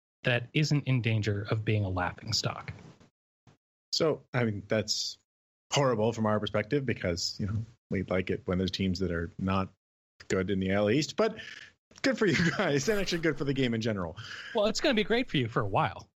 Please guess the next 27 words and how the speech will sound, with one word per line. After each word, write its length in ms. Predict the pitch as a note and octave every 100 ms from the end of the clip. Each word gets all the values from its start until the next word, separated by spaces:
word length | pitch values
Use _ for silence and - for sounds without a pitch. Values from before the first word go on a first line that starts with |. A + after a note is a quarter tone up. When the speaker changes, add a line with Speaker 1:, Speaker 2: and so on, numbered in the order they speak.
| _ _ -
Speaker 2:
Yeah, 160 | C3
true. 300 | G2 - F#2
And 100 | F#2+
then 80 | A#2
by 120 | A#2
that 140 | A#2+ A#2
time, 320 | A2 G2+ G#2
you 80 | A2+
know, 140 | F#2 D#2 - - - - -
with, 640 | G#2 F#2 - - - -
you 100 | G#2
know, 60 | F#2
the 140 | F#2 G2
Jays 220 | G#2 G2
will 60 | G2+
probably 220 | G2+ F#2+
be 180 | F#2 F#2
in 160 | F#2
the 80 | F#2
same 200 | - G2+
spot 240 | - A2 A2
that 100 | B2
you're 220 | C3 C3+
in 80 | D#3
now. 180 | D3+
So 180 | F#2+ E3
we'll, 220 | G3 G#3